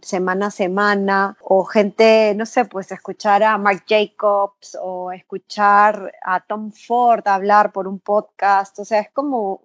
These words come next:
un lujo en realidad, es como haber ido a una maestría sin tener que, que haberte matriculado en ningún sitio, ¿no? Entonces, de pronto sí, mm,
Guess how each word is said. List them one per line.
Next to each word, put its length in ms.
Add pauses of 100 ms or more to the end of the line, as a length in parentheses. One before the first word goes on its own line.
(100)
un 220
lujo 320
en 80
realidad, 500
es 80
como 260
haber 180
ido 160
a 20
una 160
maestría 500
sin 160
tener 280
que, 360 (480)
que 80
haberte 240
matriculado 480
en 160
ningún 240
sitio, 460
¿no? 140
Entonces, 540 (300)
de 80
pronto 920
sí, 600
mm, 280